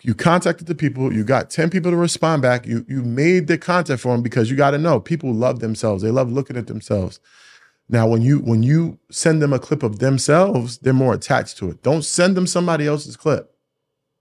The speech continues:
Don't. You gotta send them a clip of them. They love themselves. They're gonna be more attached to that piece of content.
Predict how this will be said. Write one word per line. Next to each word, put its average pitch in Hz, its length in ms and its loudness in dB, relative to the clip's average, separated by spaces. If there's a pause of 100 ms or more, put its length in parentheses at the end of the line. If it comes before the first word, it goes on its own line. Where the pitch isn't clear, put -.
(180)
Don't. 139 280 0 (340)
You 123 120 0
gotta 143 320 2
send 170 260 0
them 147 120 2
a 127 60 0
clip - 320 -4
of 113 220 -4
them. 110 320 -2 (540)
They 131 120 6
love 143 280 4
themselves. 120 680 0 (920)
They're 127 120 0
gonna 139 160 4
be 135 120 2
more 131 500 4 (300)
attached - 480 -2
to 117 160 -4
that 120 140 -2
piece 123 220 -4
of 117 160 -4
content. 113 420 -4